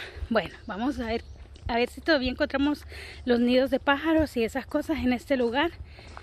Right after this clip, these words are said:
Eh, por cierto, les quiero dar las gracias por, por seguir en este momento, por llegar hasta aquí <laughs> mirando el video. Yo sé que, eh, el tiempo es oro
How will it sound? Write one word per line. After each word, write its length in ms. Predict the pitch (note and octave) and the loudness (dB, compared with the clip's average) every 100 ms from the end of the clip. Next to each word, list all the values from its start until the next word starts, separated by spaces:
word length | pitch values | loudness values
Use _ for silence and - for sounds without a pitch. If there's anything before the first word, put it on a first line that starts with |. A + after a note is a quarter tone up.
| - - - - - | -18 -20 -20 -2 8
Eh, 240 | C#4+ C4+ | 8 8
por 140 | - C4+ | 6 4
cierto, 400 | D4+ D4+ - C#4 - - | 6 4 6 4 2 0
les 220 | C4 C4 | 2 4
quiero 200 | - B3+ | 4 6
dar 140 | B3 B3+ | 8 6
las 140 | C4 | 4
gracias 560 | C4+ C4+ C#4+ E4 D#4 - | 4 4 4 4 4 2
por, 280 | B3 A3+ G#3+ - - - - - - - - - | 4 4 4 -6 -14 -16 -16 -14 -14 -16 0 6
por 100 | A#4+ | 8
seguir 300 | G4 E4 F4 | 8 8 8
en 100 | D#4+ | 8
este 220 | D#4 E4+ | 6 4
momento, 360 | D4+ C4+ C#4+ | 6 6 4
por 180 | C#4 C#4 | 4 4
llegar 220 | A#3 A3+ | 6 6
hasta 200 | B3 - | 6 6
aquí 180 | D4 C4+ | 4 8
<laughs> 80 | C#4 | 10
mirando 320 | D4+ C4 B3+ | 10 8 4
el 80 | C4 | 0
video. 480 | A#3 A#3 C4 D4+ D4+ - - - - | 0 2 4 2 0 -6 -18 -16 -8
Yo 120 | A3 | -6
sé 220 | G#3+ B3 A#3 | -2 0 0
que, 440 | - B3 B3 G#3 - - - | 4 4 4 0 -6 -10 0
eh, 420 | A3+ G#3+ G#3+ G#3 - - - - - - | 4 4 4 0 -6 -16 -16 -14 -10 0
el 140 | F4+ | 4
tiempo 280 | F4+ E4+ F4 | 6 8 8
es 200 | E4+ - | 6 4
oro 440 | - C4+ C4 C#4+ | 6 8 8 6